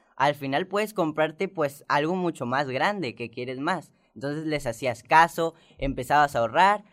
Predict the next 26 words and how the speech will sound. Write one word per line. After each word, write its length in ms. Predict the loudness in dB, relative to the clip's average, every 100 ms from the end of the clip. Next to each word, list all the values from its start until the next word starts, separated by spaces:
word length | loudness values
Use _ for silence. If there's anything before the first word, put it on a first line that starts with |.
| _
al 160 | -6 -6
final 340 | -4 -4 -4
rompías 440 | 2 4 4 2 -2
el 100 | -6
cochinito 680 | -8 -6 -6 -6 -2 -2 0
y 120 | -2
veías, 440 | -4 -4 -4 -8 -2
"Oh, 300 | 2 2 4
wow, 440 | 4 6 6 4
sí 180 | -6 -10
junté 340 | -8 -6 -2
bastante". 500 | 0 0 -2 -2 -4 -10
Entonces, 480 | -8 -8 -8 -12 _ _ _ _
poco 240 | -2 2
a 100 | 2
poco, 440 | 0 -2 -2 -4 -6 _
sin 240 | -6 -2 2
darte 320 | 2 0 -4
cuenta 420 | -2 0 0 0
y 140 | -2 -6
jugando, 600 | -4 2 2 2 -2 -4
veías 460 | -4 -4 -2 -4 -4
el 220 | -6 -6 -4
poder 400 | -4 -4 -4 -4
del 160 | -4
ahorro. 540 | -2 0 0 0 -6